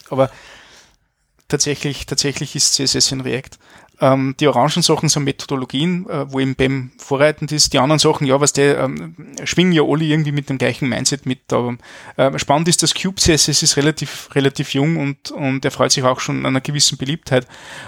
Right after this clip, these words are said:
Äh, mal schauen, ob sie das weiter, weiter bewahrheitet. Ähm, der Erfinder von dem Cube C S S, äh, äh, System,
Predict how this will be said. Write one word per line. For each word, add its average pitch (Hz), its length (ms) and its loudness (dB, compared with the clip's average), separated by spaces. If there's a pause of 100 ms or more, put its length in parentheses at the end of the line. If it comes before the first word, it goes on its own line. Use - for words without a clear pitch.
Äh, - 60 -4
mal 139 140 2
schauen, 139 180 4
ob 143 100 -2
sie 151 120 2
das 139 180 0
weiter, 139 420 2 (200)
weiter 131 240 -2
bewahrheitet. 127 800 -2 (120)
Ähm, 131 320 -2 (380)
der 147 80 4
Erfinder 165 320 0
von 147 180 -6
dem 135 180 -2
Cube 156 220 -10
C - 160 0
S 123 80 -2
S, - 440 -2 (380)
äh, 135 580 2
äh, 123 40 -4
System, 131 480 0